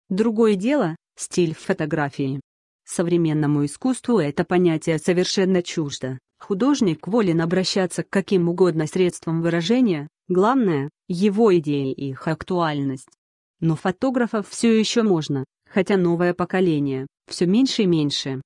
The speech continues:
отличит по стилю съемки или печати, а некоторые так и держатся за все это, будто опасаясь, что их с кем-то спутают. Так и твердят: «Я снимаю только на пленку,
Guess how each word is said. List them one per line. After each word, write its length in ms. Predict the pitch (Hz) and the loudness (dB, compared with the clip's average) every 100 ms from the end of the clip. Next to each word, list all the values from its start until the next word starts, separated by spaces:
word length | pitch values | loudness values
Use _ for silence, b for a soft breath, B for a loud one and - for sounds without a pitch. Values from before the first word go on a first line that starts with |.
| _ - | _ -6
отличит 560 | 190 175 175 277 294 | -2 -2 0 0 0
по 100 | 175 | -4
стилю 340 | - - 175 160 | -8 -2 0 0
съемки 440 | - 175 165 170 | 0 0 2 -2
или 300 | 160 196 208 | -2 -2 -2
печати, 640 | 208 190 - 147 - 135 - - | -4 -4 -2 -2 -4 -8 -8 -4
а 80 | 190 | 0
некоторые 600 | 190 170 175 170 170 170 | 2 0 -2 -2 -2 -2
так 200 | 190 - | -4 -4
и 60 | 185 | -2
держатся 540 | 240 254 226 - 190 | -2 0 -2 -2 -4
за 120 | 180 | -4
все 260 | 170 - 160 | -4 0 2
это, 360 | 208 240 151 - _ | 2 0 -4 -6 _
будто 400 | 185 202 - 170 | -2 0 0 -2
опасаясь, 640 | 175 180 - 156 135 - - _ - | -2 -4 -2 -2 -4 -8 -18 _ -8
что 240 | - 208 | -2 2
их 180 | 202 190 | 2 0
с 80 | - | -2
кем-то 320 | 165 156 185 | -2 0 -4
спутают. 560 | - 180 165 139 139 _ _ _ _ _ | -2 -4 -2 -8 -8 _ _ _ _ _
Так 180 | 233 247 | -2 0
и 100 | 240 | -4
твердят: 600 | - 175 160 156 139 - _ _ | -2 -4 -2 -4 -6 -10 _ _
«Я 160 | 196 185 | 0 0
снимаю 480 | - 180 220 254 240 | 2 2 4 2 2
только 300 | 165 160 170 | 0 0 0
на 120 | 170 | 0
пленку, 580 | 196 185 156 143 139 | 2 0 0 -2 -6